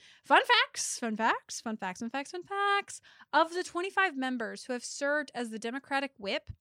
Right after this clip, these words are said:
five later became House Speaker, eight became Democratic leader, and two moved over to the Senate. I love that.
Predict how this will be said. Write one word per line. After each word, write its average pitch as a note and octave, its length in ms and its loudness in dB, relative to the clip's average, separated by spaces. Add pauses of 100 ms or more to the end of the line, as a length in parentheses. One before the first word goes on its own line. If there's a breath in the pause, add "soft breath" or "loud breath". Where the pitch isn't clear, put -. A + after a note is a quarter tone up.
(420 soft breath)
five D#4 920 6 (100)
later A3+ 300 -2
became G#3+ 460 -10 (140)
House G3+ 260 -4
Speaker, - 360 -4 (600)
eight C#4 520 -2
became A#3 360 -6
Democratic G#3+ 580 -6
leader, D#4+ 360 2 (260)
and G4 220 4 (120)
two A#4+ 500 8
moved D4 260 -6
over B3 220 -4
to C4 120 -8
the C#4+ 100 -8
Senate. F#3+ 460 -6 (1040)
I A#3+ 40 -12
love F#3+ 200 -12
that. - 180 -12